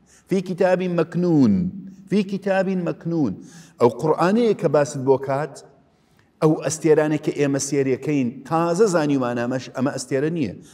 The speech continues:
ئەمە شوێنی ئەستێرەیە. یعنی، تۆ ڕۆیشتویت، چۆن سیارێ بە سەریعی ئەڕوا بینی و سیار-، ئیتر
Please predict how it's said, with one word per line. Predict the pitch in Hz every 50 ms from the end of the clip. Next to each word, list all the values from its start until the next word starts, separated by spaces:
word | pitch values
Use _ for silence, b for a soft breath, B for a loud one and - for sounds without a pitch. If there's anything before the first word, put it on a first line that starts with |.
| B B
ئەمە | - 127 151
شوێنی | 147 - - 196 196 180 147 - 110
ئەستێرەیە. | - - - 95 92 95 - - - b b b b b b b b b b b b _ _ _ _ _ _ _ -
یعنی، | - 95 104 95 -
تۆ | 127 123 127
ڕۆیشتویت، | 127 127 135 131 - - 156 123 104 - - - - - - - - _ _ _ -
چۆن | - 127 123 -
سیارێ | - 143 123 120 120 123 123
بە | 123 - -
سەریعی | 135 120 127 139 131 123 -
ئەڕوا | 110 123 123 117 107
بینی | 113 120 127 135 135
و | 123 -
سیار-، | - 113 110 107 - -
ئیتر | 117 - 143 127